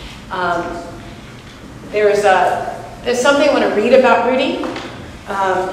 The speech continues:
it's his, his, uh, bio. You have the list here of all the bios.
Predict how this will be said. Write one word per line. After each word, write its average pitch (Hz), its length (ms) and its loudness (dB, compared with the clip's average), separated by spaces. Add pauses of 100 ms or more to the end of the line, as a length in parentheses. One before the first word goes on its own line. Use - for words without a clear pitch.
it's 190 140 -8
his, 202 440 -2
his, 180 280 -2
uh, 160 120 2 (180)
bio. 226 380 4
You 226 100 0
have 190 320 0
the 170 300 -2
list 202 180 -2
here 214 120 2
of - 60 2
all 196 180 4
the 202 60 0
bios. 196 540 2